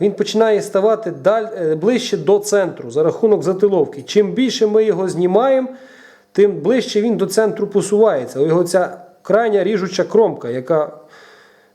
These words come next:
від, е, ну, грубо кажучи, якщо взяти від центру до краю зараз п'ятдесят міліметрів, якщо ми його спиляємо на міліметр, то ця відстань вже буде не п'ятдесят, а вже буде там сорок вісім і п'ять чи сорок вісім, ну,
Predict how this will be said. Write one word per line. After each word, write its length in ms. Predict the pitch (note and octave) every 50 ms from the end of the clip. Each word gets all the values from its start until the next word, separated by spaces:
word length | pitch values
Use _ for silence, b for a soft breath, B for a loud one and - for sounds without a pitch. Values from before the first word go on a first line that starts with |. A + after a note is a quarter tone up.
| b -
від, 340 | C3+ C3+ E3 F#3 F3 E3
е, 200 | E3 E3+ E3+ E3 E3+
ну, 160 | A3 A3 D#3
грубо 340 | - - F3+ C#4+ C4+ A#3 A3+
кажучи, 340 | A#3 A3+ G#3+ A3+ G#3+ - G#3+
якщо 200 | F#3 F3 - A#3
взяти 300 | G#3 G#3+ A3+ G#3+ G#3+ G3+
від 160 | G3 A3 G#3+
центру 560 | - - G#3+ G3 F3 D3 - D3 C3+ B2 A2+ A2 - - -
до 220 | C3+ C#3+ F3+ G3+
краю 400 | G3+ - G#3 G#3 F#3 E3 D3+ C#3+
зараз 340 | D3 F3 D#3+ D3+ C#3 - -
п'ятдесят 560 | - - E3 D#3+ F#3+ E3+ E3+ C4 C4 C4+ C4
міліметрів, 680 | B3 A#3+ A#3+ C4 B3+ A#3+ A#3+ A#3 A#3+ B3 A#3+ C4 B3 B3+ B B B B B B B B B
якщо 300 | D#3+ - - - A#3+ A#3
ми 140 | A3+ A3+ A3
його 160 | G3 G3+ G3+
спиляємо 520 | G#3 - G3+ G3+ G#3 G#3 G3 F#3 F3+ F3+
на 100 | F3+ F3+
міліметр, 580 | F3+ F#3 F#3 F#3 G3 G#3+ B3 B3+ A#3+ B3 G#3+ G#3+
то 120 | - -
ця 180 | E3+ - A3 G3+
відстань 300 | G3 G#3+ G3 - G3+ F#3+
вже 140 | D#3+ F3 F#3+
буде 180 | F3 F3+ F#3
не 100 | F#3 F3+
п'ятдесят, 560 | F3 F3+ F3 F3 F3 - - A#3 A3+ G#3 -
а 40 | D#3+
вже 180 | D3 C#3+ F3+ F#3+
буде 180 | E3+ E3 E3
там 160 | - D3+ C#3 B2+
сорок 300 | - F#3+ F#3 E3+ C#3+ C3+
вісім 320 | E3 D3+ - - D#3+ E3
і 40 | D#3+
п'ять 360 | D3+ G3 G#3+ G#3+ F3+ - -
чи 80 | - -
сорок 300 | - - C3+ C3+ C3 C#3+
вісім, 360 | E3+ F#3 E3+ - - D3 E3
ну, 100 | D3+